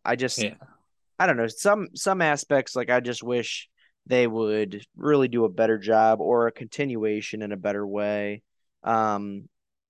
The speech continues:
Speaker 1: is there anybody that you feel like they haven't really talked about lately that you're, like, super stoked about them coming up with, or, like, any movies that you're super excited about, or, like, any actors? Like, I know, uh, Tom Holland, uh, his,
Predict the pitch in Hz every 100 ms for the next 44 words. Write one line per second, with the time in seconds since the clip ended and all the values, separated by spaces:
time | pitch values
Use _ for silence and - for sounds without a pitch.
0 | _ 139 147 190 220 214 214 208 190 160
1 | - 165 156 165 156 151 123 117 113 127
2 | 104 135 143 151 151 156 147 160 160 160
3 | 156 - 117 110 107 - 139 117 - 120
4 | 143 160 202 208 208 208 208 208 208 226
5 | _ _ _ - 185 185 190 196 156 131
6 | 117 - 123 117 117 127 117 120 110 107
7 | 107 101 - _ _ _ - 104 - 120
8 | 110 - 110 135 139 139 139 143 143 143
9 | 139 113 104 104 104 104 - - 127 120
10 | 110 117 - 117 104 107 113 117 117 113
11 | 110 107 _ _ _ _ 104 104 104 101
12 | 101 101 - 120 117 110 107 110 107 107
13 | 107 107 104 107 - - 98 101 98 98
14 | 104 113 107 104 101 - -